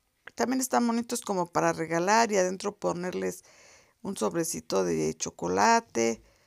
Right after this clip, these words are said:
chocomil, bombones. Y esas, este, son para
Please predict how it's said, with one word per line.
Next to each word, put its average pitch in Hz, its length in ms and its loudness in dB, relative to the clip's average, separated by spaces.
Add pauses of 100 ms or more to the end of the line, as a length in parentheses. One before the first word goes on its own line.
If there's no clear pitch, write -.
(880)
chocomil, 190 840 -4
bombones. 202 880 -4 (500)
Y 240 220 4
esas, 226 300 2
este, 185 480 -6
son 185 240 -4
para 180 400 0